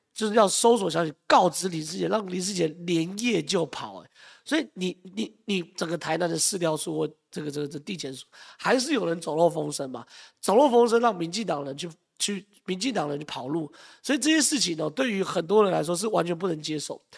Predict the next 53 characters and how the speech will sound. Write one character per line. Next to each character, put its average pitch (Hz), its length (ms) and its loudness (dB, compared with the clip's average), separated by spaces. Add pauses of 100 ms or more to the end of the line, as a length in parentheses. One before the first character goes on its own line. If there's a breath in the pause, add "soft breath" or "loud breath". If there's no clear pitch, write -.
(240 loud breath)
那 330 160 6
我 277 100 6
要 214 60 8
讲 196 180 -2
这 185 100 -4
个 214 80 -2
案 208 140 2
情 151 180 -6
是 147 220 -10
它 170 200 -6
最 202 220 -6
后 185 120 -4
影 147 180 -10
响 147 160 -8
到 135 140 -10
什 - 120 -12
么？ 90 140 -20 (360 loud breath)
影 226 100 -2
响 220 120 2
到 180 140 4
赖 196 240 -2
清 165 260 -2
德 147 200 -10
的 143 100 -12
选 127 320 -8
举 - 320 -14
啊。 - 80 -20
什 - 180 -10
么 170 60 -4
叫 262 100 6
影 226 80 -2
响 196 140 0
到 180 120 4
赖 214 180 0
清 175 200 -6
德 156 120 -4
的 139 60 -6
选 131 200 -10
举？ 139 180 -16 (380 soft breath)
因 285 80 -2
为 330 80 2
台 190 220 0
南 233 120 2
是 240 100 -2
赖 262 140 4
清 214 160 0
德 202 140 -2
的 170 100 2
本 156 200 -6
命 160 260 -8
区 127 260 -10
嘛。 113 140 -20 (520 soft breath)
那 - 220 4